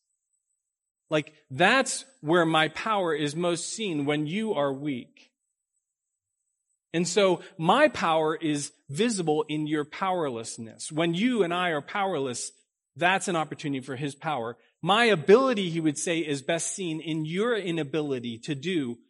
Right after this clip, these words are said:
what you need to do, whether it's at school or work or at home and you don't have the ability to do those things. My help is evident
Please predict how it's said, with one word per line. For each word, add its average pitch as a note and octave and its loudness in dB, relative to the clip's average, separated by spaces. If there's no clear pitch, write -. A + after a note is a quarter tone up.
what C3+ -2
you C#3 -4
need D3 -2
to C#3 -10
do, B2+ -6
whether A#2 -6
it's A#2 -14
at A#2+ -18
school C3 -10
or A2 -10
work A2+ -10
or A2+ -12
at A2 -16
home C3 -10
and A2 -12
you A#2 -12
don't A#2 -16
have A#2+ -18
the A2+ -16
ability A#2 -14
to - -18
do B2 -16
those A#2+ -14
things. B2 -18
My F3 2
help G#3+ -2
is C3+ -6
evident C3+ -6